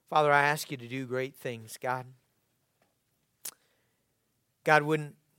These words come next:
wouldn't it be awesome if there were never another divorce in the Lincoln Avenue family? God, I, we wanted to say it out loud. God, almost seems like it's an impossible thing. It's beyond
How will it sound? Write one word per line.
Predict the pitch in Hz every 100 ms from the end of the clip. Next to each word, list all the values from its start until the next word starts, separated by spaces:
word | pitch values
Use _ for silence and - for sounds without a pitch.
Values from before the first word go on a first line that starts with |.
| -
wouldn't | 139 151
it |
be | 135 135
awesome | 131 131 - 117
if | 117 -
there | 131
were | 123
never | 120 127 135 135 156 156 147 _ _ _ _ _ _ _ -
another | 131 135 131
divorce | 127 117 120 113 - - - - _ _ _ _ _ _ _ -
in | 127
the | 123
Lincoln | 127 120 117
Avenue | 117 113 113
family? | - 107 101 101 101 _ _ _ _ _ _ - - _ _ _ _ _ _ _ -
God, | 131
I, | 123 123
we | 139 135
wanted | 135 135 117
to |
say | 107 - 143
it | 135
out | 127
loud. | 120 117 110 107
God, | 117 117
almost | 127 120 -
seems | 127 120 117 110
like | 110 110 _ -
it's | 117 -
an | 117
impossible | 107 - 123 117 123 117
thing. | 110 131 127 127 113
It's | 101 - - - _ _
beyond | 120 117 120 127 127 120